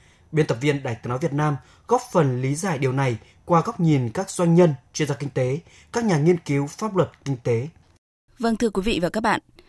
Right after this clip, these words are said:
Speaker 2: cách nay tròn một năm, tại cuộc họp báo công bố số liệu thống kê tình hình kinh tế xã hội quý một năm hai nghìn không trăm mười tám, với hơn tám nghìn doanh nghiệp đăng ký thành lập, một nghìn tám trăm doanh nghiệp hoạt động trở lại, nhưng doanh nghiệp tạm ngừng hoạt động lên tới ba nghìn sáu trăm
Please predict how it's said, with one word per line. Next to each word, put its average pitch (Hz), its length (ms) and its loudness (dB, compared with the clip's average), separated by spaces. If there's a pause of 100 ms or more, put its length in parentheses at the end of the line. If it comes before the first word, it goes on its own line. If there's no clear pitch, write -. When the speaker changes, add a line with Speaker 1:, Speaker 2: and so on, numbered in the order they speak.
(320)
Speaker 2:
cách 285 120 2
nay 254 160 4
tròn 196 240 2
một 170 140 -2
năm, 202 280 2 (460)
tại 185 220 2
cuộc 196 200 -4
họp 190 100 -2
báo 180 240 2
công 233 260 -2
bố 202 140 -2
số 190 140 -4
liệu 233 200 -2
thống 185 180 -4
kê 214 160 -4
tình 175 160 -2
hình 160 140 2
kinh 185 160 -4
tế 165 140 -4
xã - 120 -2
hội 247 200 -2
quý 170 160 -4
một 226 220 0 (100)
năm 190 160 -2
hai 185 80 -4
nghìn 156 160 -2
không 175 160 -4
trăm 175 180 -4
mười 151 100 -4
tám, 151 380 -2 (460)
với 208 240 0
hơn 262 260 0
tám 214 340 0
nghìn 196 180 0
doanh 202 180 -2
nghiệp 180 180 -4 (140)
đăng 214 200 -4
ký 175 180 -8
thành 156 200 -4
lập, 156 140 -2 (380)
một 208 140 0
nghìn 196 200 0
tám 175 160 -2
trăm 240 160 -2
doanh 233 180 -4
nghiệp 180 160 -2
hoạt 180 200 -6
động 170 180 -4
trở 165 160 -4
lại, 151 240 -4 (260)
nhưng 190 260 0
doanh 202 220 -2
nghiệp 175 180 -2 (180)
tạm 185 260 0
ngừng 170 200 0
hoạt 175 160 -6
động 165 180 -4 (280)
lên 214 240 -2
tới 190 380 -2
ba 233 180 -2
nghìn 175 300 0
sáu 180 240 -2
trăm 226 260 -2